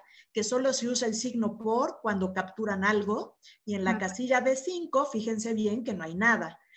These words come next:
Speaker 1: Entonces, no se pone alfil por D cinco, sino alfil D cinco. Y,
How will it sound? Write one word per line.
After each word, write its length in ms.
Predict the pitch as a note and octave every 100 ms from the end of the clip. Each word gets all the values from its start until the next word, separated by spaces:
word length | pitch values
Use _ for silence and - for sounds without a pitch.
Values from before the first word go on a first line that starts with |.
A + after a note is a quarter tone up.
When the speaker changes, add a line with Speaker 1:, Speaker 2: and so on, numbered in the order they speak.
| _
Speaker 1:
Entonces, 420 | - G#3 G#3+ A3+
no 120 | A3+
se 120 | A3+ A3+
pone 240 | A3 A3
alfil 340 | G3+ G#3 G3
por 180 | G3 A3+
D 100 | B3+
cinco, 400 | B3+ D4 C4+ C4+
sino 260 | C4 A3+ F#3+
alfil 440 | F3 - D4+ C4
D 100 | F3
cinco. 560 | E3 - F3 D3+ - _ _ - - - -
Y, 320 | F4 F4+